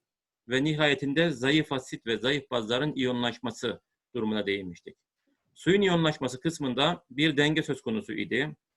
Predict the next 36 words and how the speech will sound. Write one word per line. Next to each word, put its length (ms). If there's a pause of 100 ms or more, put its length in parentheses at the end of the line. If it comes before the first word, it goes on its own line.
(140)
Bir 260
iyonlaşma 500
sabiti 400
K 240
sudan 800
bahsetmiştik. 680 (640)
E, 200
kuvvetli 420
asit 220
ve 140
bazların 380
iyonlaşmasında 720
bir 160
denge 300
durumu 260
söz 200
konusu 320
değil. 260
Çünkü 220
bunlar 240
yüzde 280
yüz 180
iyonlaşıyorlar. 720 (600)
E, 480 (560)
onlar 420
için 260
bir 180
P 160
H 360
durumu 300
var. 300 (500)
Rahatlıkla 480
P 120
H 220
hesaplaması 520
yapabiliyoruz, 760